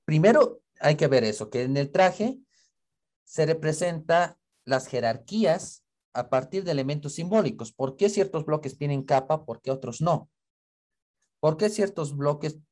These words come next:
tienen una careta más grande y otros no? ¿Por qué,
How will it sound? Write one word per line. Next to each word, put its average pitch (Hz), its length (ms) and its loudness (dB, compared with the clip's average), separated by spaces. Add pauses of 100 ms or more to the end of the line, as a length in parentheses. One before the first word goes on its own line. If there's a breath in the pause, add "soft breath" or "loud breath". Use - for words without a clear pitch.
tienen 151 280 -2
una 156 240 0
careta 131 340 -2
más 123 240 -6
grande 123 640 -2 (2250)
y 117 100 -4
otros 127 300 -2
no? 165 320 0 (1900)
¿Por 156 280 6
qué, 214 360 4